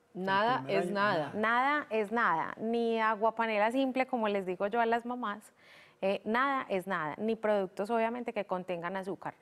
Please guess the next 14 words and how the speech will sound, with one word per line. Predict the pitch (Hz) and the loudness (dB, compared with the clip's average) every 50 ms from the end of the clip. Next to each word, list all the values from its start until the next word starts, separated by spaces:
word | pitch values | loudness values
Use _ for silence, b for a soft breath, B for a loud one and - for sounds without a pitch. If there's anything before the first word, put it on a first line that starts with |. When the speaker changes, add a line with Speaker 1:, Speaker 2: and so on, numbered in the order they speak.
| _ _ | _ _
Speaker 3:
Como | - 269 254 247 240 240 233 | 0 2 2 4 2 0 -2
tal, | 240 - 240 226 226 226 226 | 0 2 2 2 2 0 -2
ni | 233 240 | -2 -2
azúcar, | 247 254 247 277 262 262 - 254 254 | -2 -2 -2 -4 -4 -4 -2 -2 -2
ni | - 220 214 | -2 -2 -2
miel, | 208 208 202 202 208 | -2 -2 -2 -2 -4
ni | 233 | -4
panela, | 233 - 233 240 269 311 311 302 302 294 285 B B B B B B - | -2 -2 -2 0 0 0 0 -2 -2 -6 -8 B B B B B B 0
pero | 226 214 208 202 | 2 4 4 2
tampoco | - 196 190 - - 185 - - | 2 0 -4 -4 -6 -6 -6 -6
productos | - - 214 196 190 - - 175 - | -4 -2 -2 -4 -4 -6 -12 -16 -14
que | - 190 | -12 -10
contengan | - 185 175 - 165 165 165 156 160 | -8 -8 -8 -8 -10 -10 -10 -10 -10
azúcar. | 165 170 - - - - | -10 -12 -14 -18 -18 -20